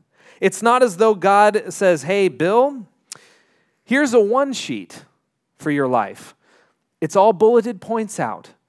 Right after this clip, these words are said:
Go ahead, just follow 'em, and each time just go through check marks, and when you get to that, when you get to the end,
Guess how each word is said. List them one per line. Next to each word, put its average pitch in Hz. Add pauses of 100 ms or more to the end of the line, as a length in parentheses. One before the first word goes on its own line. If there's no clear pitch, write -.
(240)
Go 196
ahead, 185
just 175
follow 190
'em, 262 (400)
and 147
each 185
time 220 (100)
just 151
go 156
through 226
check 190
marks, 185
and 135
when 131
you 131
get 165
to 233
that, 208
when 143
you 135
get 190
to 226
the 220
end, 170